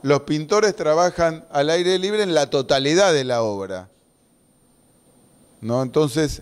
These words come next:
captar el instante significa que no puedo perder tiempo en el dibujo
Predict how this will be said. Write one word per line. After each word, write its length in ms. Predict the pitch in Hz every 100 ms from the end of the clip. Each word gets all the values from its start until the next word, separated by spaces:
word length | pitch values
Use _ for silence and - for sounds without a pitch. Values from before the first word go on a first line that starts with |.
| -
captar 480 | 135 135 - 202 208
el 120 | 185
instante 540 | 165 139 208 220 196
significa 640 | 160 156 147 170 196 190 151
que 100 | 147
no 160 | 151
puedo 300 | 165 202 175
perder 300 | 139 147 139
tiempo 320 | 131 160 151
en 80 | 139
el 120 | 131
dibujo 600 | 127 147 180 - - 98